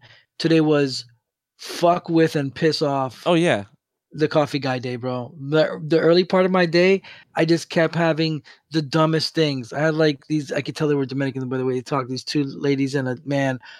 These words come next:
Speaker 1: They kept walking up while somebody was in front of me and I was making their drink.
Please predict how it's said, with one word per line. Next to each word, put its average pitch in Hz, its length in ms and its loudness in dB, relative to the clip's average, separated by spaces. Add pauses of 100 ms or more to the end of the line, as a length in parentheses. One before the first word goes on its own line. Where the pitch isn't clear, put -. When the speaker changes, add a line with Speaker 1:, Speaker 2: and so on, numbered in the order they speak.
(300)
Speaker 1:
They 175 100 4
kept 170 220 0
walking 180 360 4
up 185 140 2
while 151 120 0
somebody 165 380 2
was 151 160 0
in 147 120 -2
front 233 180 4
of 196 80 2
me 151 80 2
and 147 100 0
I 135 40 -2
was 131 100 -6
making 147 240 -2
their 135 120 -4
drink. 156 280 -2